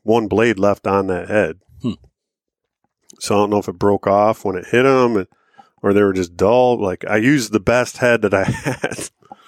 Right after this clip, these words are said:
Speaker 1: And, uh, but yeah, it, it hit 'em. And I don't, like, he
Speaker 2: And you think, the, like, 'cause when you texted me, you're like, "I think the shaft hit him." Like, it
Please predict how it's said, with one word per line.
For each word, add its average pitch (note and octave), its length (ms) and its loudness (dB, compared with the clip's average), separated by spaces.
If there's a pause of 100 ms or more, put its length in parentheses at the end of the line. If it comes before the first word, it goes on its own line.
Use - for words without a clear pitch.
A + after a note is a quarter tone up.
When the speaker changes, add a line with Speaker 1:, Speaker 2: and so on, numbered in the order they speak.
(360)
Speaker 1:
And, G2+ 320 0
uh, F2+ 220 -4 (1000)
but A2+ 80 2
yeah, A#2 280 2
it, A2+ 340 -2
it A#2+ 240 -2
hit C3 180 2
'em. - 140 -4 (800)
And A2 80 2
I A#2 60 2
don't, C3 200 0
like, G#2 300 -2
he A#2 240 -6 (340)
Speaker 2:
And C3 140 -2
you E3 120 4
think, E3 240 -2 (100)
the, A2 200 0
like, A#2 300 0
'cause - 280 -4
when A#2 140 0
you D#3 160 0 (180)
texted A2+ 320 -2
me, C#3 160 0
you're G2+ 300 2
like, E2 360 -4 (360)
"I - 40 -6
think D#3 220 -2
the B2+ 60 -8
shaft A#2+ 520 0
hit G2 120 -6
him." F2+ 160 -14
Like, G#2 220 -2
it A2 120 0